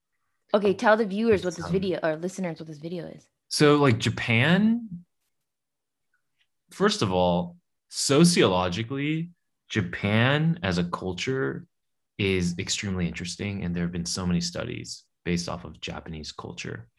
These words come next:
Speaker 1: Right.
Speaker 2: because a lot of people say, s-, um,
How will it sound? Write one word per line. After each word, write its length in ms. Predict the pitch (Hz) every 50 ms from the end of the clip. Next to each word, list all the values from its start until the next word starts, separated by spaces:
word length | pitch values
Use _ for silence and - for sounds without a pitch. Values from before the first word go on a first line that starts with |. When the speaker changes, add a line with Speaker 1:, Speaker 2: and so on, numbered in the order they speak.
| _ - - - - - -
Speaker 1:
Right. 60 | 185 165
Speaker 2:
because 440 | 104 92 - - 95 92 92 87
a 60 | 90 90
lot 300 | 90 95 101 110 117 117
of 80 | 113
people 280 | - 107 87 92 92 85
say, 680 | 87 - - 87 80 82 85 87 90 90 90 87 - _ _ _ _ _ _ _ _ _ _ _ _ _ _ _ _ -
s-, 200 | - - - - -
um, 500 | 98 90 87 82 78 76 76 76 - 110